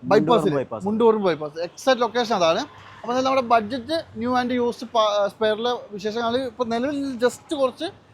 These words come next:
Speaker 1: ഏറ്റവും പുതിയ സാധനങ്ങൾ അല്ലേ?
Speaker 2: പുതിയ നമ്മൾ കാണിക്കാത്ത
Speaker 1: ട്രെൻഡിങ്.
Speaker 2: items കാണിച്ചു എന്നുള്ളൂ.
Speaker 1: അതെ, ഇപ്പൊ നിലവിൽ ട്രെൻഡിങ് ആയിട്ടുള്ള സാധനങ്ങൾ കാണിച്ചു തന്നിട്ടുള്ളത്. പിന്നെ ഇവരുടെ അടുത്തുള്ള സാധനങ്ങളുടെ കണക്കെടുക്കുകയാണെങ്കിൽ നമുക്ക് ഒരു, ഒരു മാസം പോരാ അല്ലേ? അതിന് മാത്രം ഒരുവിധം എല്ലാ വണ്ടിയുടെ ഐറ്റംസും ഉണ്ട്. നിങ്ങൾ ധൈര്യമായിട്ട് കോൺടാക്ട് ചെയ്ത നമ്പർ ഞാൻ വെച്ചിട്ടുണ്ട്.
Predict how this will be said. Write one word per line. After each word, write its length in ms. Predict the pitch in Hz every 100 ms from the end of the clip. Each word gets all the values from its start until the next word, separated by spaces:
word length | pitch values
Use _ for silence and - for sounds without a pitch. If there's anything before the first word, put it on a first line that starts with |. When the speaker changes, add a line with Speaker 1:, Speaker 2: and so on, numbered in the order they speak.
| - -
Speaker 1:
ഏറ്റവും 360 | 208 - 294 302 240
പുതിയ 240 | 220 302
സാധനങ്ങൾ 320 | 240 175 156
അല്ലേ? 220 | 170 175 - -
Speaker 2:
പുതിയ 220 | 143 175
നമ്മൾ 200 | 180 190 170
കാണിക്കാത്ത 300 | 156 - -
Speaker 1:
ട്രെൻഡിങ്. 220 | - 160
Speaker 2:
items 120 | 165
കാണിച്ചു 220 | 147 127
എന്നുള്ളൂ. 180 | 127 160
Speaker 1:
അതെ, 120 | 156 -
ഇപ്പൊ 140 | 196
നിലവിൽ 280 | 202 240 277
ട്രെൻഡിങ് 300 | 262 262 302
ആയിട്ടുള്ള 220 | 254 240
സാധനങ്ങൾ 280 | 226 233 240
കാണിച്ചു 220 | 190 185
തന്നിട്ടുള്ളത്. 420 | 165 156 165 262 - _ _
പിന്നെ 140 | 226 220
ഇവരുടെ 160 | 220
അടുത്തുള്ള 260 | 254 254 262
സാധനങ്ങളുടെ 480 | 262 226 240 254 262
കണക്കെടുക്കുകയാണെങ്കിൽ 680 | 247 240 247 254 247 254
നമുക്ക് 220 | 247 247
ഒരു, 300 | 254 247 254 -
ഒരു 100 | 240
മാസം 260 | 233 233
പോരാ 200 | 180 170
അല്ലേ? 200 | 165 165 - _ _
അതിന് 180 | 170 185
മാത്രം 420 | 220 233 233 233
ഒരുവിധം 340 | 208 226 233 220
എല്ലാ 260 | 196 208
വണ്ടിയുടെ 320 | 226 202 208 185
ഐറ്റംസും 300 | 175 180 190
ഉണ്ട്. 140 | 214
നിങ്ങൾ 160 | 254 285
ധൈര്യമായിട്ട് 380 | 247 262 285
കോൺടാക്ട് 280 | 254 220 202
ചെയ്ത 120 | 214
നമ്പർ 260 | 214 196 208
ഞാൻ 100 | 214
വെച്ചിട്ടുണ്ട്. 400 | 185 170 170